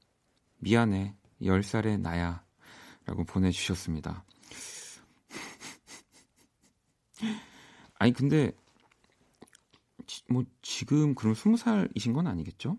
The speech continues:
음. 뭐, 스무 살이신 거죠, 그러면? 네. 너무 이르지 않나요? 스무 살에 결혼을 하고 커리어 우먼을 동시에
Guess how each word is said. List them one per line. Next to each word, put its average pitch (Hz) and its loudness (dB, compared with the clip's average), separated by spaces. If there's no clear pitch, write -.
음. 78 -4
뭐, - 0
스무 233 6
살이신 160 4
거죠, 143 0
그러면? 82 -6
네. 85 -4
너무 107 4
이르지 104 2
않나요? 85 -2
스무 131 -2
살에 110 -2
결혼을 107 4
하고 107 -2
커리어 170 4
우먼을 98 4
동시에 101 0